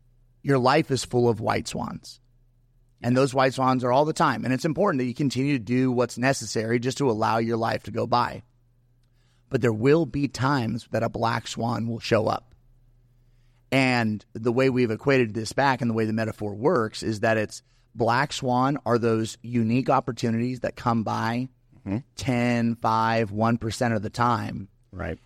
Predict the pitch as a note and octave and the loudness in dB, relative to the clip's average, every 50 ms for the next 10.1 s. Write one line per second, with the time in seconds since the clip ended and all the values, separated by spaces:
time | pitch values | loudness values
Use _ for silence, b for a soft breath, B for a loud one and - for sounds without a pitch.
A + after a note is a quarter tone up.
0 | _ _ - B2+ B2+ A#2+ A2+ A#2 - - - - B2 B2 A#2+ - - B2 A2+ - | _ _ 0 0 2 0 0 -2 -6 -4 -2 0 0 0 -2 -2 -6 -6 -2 2
1 | B2 A2+ G2 - G#2+ A2 - - - - _ _ _ _ _ _ _ _ _ _ | 2 2 2 0 -2 -6 -6 -6 -8 -12 _ _ _ _ _ _ _ _ _ _
2 | _ - A#2 A#2+ A#2 A2 - B2 - A#2+ A2 G#2+ A2+ D#3 D#3+ C3 A2 - B2+ A2+ | _ 0 2 2 2 2 0 -2 -2 0 0 0 2 2 4 2 2 0 0 0
3 | A#2 A#2 G#2+ - - - - D3 D#3 D3+ C3 A#2 A#2 A2 A2 A2+ A2 G2+ - - | 0 0 -2 -4 -8 -4 -2 0 0 2 2 2 2 2 0 -2 -2 -6 -10 -14
4 | - _ _ _ _ _ _ _ _ _ _ _ _ - - - - C#3 C#3 C#3 | -18 _ _ _ _ _ _ _ _ _ _ _ _ -10 -10 -8 -4 0 2 2
5 | C3 - C#3 B2 A#2 A2 A2+ A2 A2+ A2 G2+ G#2+ G#2 - - - - B2+ A2+ - | 2 4 2 2 4 4 4 4 4 2 0 -2 -6 -8 -8 -2 0 2 2 2
6 | G#2 D#3 D3 B2+ - _ _ _ _ _ _ _ _ _ _ - A#2 A#2+ A2+ G#2+ | -2 -6 -10 -12 -14 _ _ _ _ _ _ _ _ _ _ -4 -2 -2 0 -2
7 | G#2+ G#2 - _ A#2 B2 - - _ _ - C#3 D3+ D#3+ D#3+ C#3 - A#2+ A2+ G2+ | -2 -4 -2 _ 2 2 2 2 _ _ -2 2 2 4 2 2 0 -2 -4 -2
8 | G2 G#2+ A2 A2 A2+ A2+ A#2+ A2 G#2 A2 A2+ A2+ A#2 A2 - - _ _ - A2+ | -2 0 0 0 0 0 -2 -4 -4 -2 0 0 -2 -2 -4 -10 _ _ -6 -6
9 | G#2+ - A#2+ G#2+ G#2+ A2+ A2+ - - - _ - G#2+ G#2+ G2+ G#2+ A2 G2+ G2 - | -2 0 0 0 2 0 0 -2 -6 -10 _ -2 -2 -2 0 0 0 0 0 -4
10 | - - | -8 -14